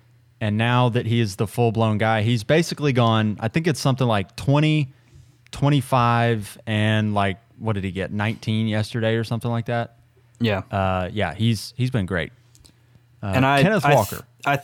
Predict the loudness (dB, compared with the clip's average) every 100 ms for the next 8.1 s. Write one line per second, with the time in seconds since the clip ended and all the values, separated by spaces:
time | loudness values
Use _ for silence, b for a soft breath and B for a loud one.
0 | -2 2 4 4 4 2 2 2 2 4
1 | 6 4 6 6 6 4 0 _ _ 0
2 | 4 4 6 4 4 4 4 2 -2 -6
3 | -2 2 2 2 4 4 4 2 2 0
4 | 0 0 0 2 2 0 -2 -4 0 0
5 | 0 2 2 2 2 2 2 2 2 2
6 | 2 0 0 0 0 0 0 -2 -2 0
7 | 0 2 0 -4 b b b -4 0 0